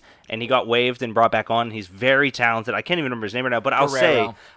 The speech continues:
Speaker 1: I'll say they have a great shot at getting out of the group stage. They do. Australia and Denmark, as much as I love, um, Australia each year now, they don't have Cahill anymore. They don't have a name guy. They,
Speaker 2: Mm-hmm.
Speaker 1: they're just kind of a team. And Denmark,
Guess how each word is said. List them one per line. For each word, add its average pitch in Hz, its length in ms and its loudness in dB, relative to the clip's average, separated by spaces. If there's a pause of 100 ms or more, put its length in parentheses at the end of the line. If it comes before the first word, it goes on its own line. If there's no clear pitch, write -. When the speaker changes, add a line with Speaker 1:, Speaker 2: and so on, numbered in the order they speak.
Speaker 1:
I'll 147 160 4
say 139 300 0
they 143 320 2
have 156 200 2
a 135 120 -2
great 113 440 -2
shot 117 300 0
at 90 80 -6
getting 104 220 -6
out 95 120 -4
of 95 40 -8
the 87 60 -12
group 90 200 -12
stage. - 440 -10
They 143 100 0
do. 120 120 -8 (240)
Australia 165 500 2
and 147 120 -4
Denmark, 139 420 0
as 120 120 -14
much 143 240 -2
as 135 80 0
I 127 80 4
love, 113 440 2 (480)
um, 101 520 2
Australia 123 480 0
each 107 240 -6
year 110 260 -4
now, 135 300 2 (180)
they 110 80 -8
don't 131 160 0
have 135 120 -6
Cahill 120 280 2
anymore. 110 260 -2
They 107 120 -4
don't 127 240 -2
have 123 140 0
a 113 60 -4
name 101 280 -8
guy. 98 480 -8
They, 110 140 -12
Speaker 2:
Mm-hmm. 98 100 -14
Speaker 1:
they're 131 80 -6
just 139 160 -6
kind 160 100 4
of 135 60 0
a 131 40 -8
team. 120 280 -8
And 120 120 -6
Denmark, 139 440 2